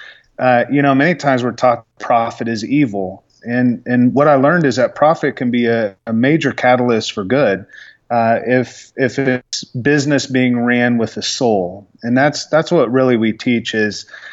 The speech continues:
i-, if you're, if you're wanting to start something that's going to make a profound impact on the world, it has to be sustainable, it has to be scalable, it has to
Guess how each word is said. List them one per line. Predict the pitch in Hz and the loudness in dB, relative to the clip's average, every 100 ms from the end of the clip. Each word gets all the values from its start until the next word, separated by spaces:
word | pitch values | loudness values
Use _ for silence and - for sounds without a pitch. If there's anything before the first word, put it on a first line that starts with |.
| - _ | -20 _
i-, | 123 | 0
if | 120 117 117 | 0 -2 -2
you're, | 147 180 160 - - | 2 2 2 -2 -6
if | 123 147 | -6 0
you're | 165 | 0
wanting | 127 127 127 - 123 110 | 2 0 0 -4 -6 -4
to | 123 | -6
start | - - 123 104 | -6 0 0 0
something | - 131 135 165 160 | -4 -4 -2 -2 0
that's | 123 - | -2 -4
going | 127 123 120 120 113 | -2 0 2 0 -2
to | - 120 117 117 - | -2 0 2 0 0
make | 127 123 127 | 2 2 0
a | |
profound | 113 127 - 156 131 | -4 -2 0 0 2
impact | 131 131 120 110 | 0 0 0 0
on | 117 | -2
the | 117 | 0
world, | 117 117 | 2 2
it | 113 | 0
has | 151 165 - | 0 -2 -2
to | |
be | 131 117 | -2 0
sustainable, | 120 - 123 123 120 117 113 120 113 | -2 -4 -2 0 -2 -4 -2 0 0
it | |
has | 107 120 - | 2 0 0
to | 117 | -4
be | 107 | -2
scalable, | - 113 113 113 107 113 110 - - - - - | -2 0 2 2 2 -2 -4 -16 -20 -20 -12 -4
it | |
has | 143 170 - | 0 0 2
to | 175 151 143 | 2 2 2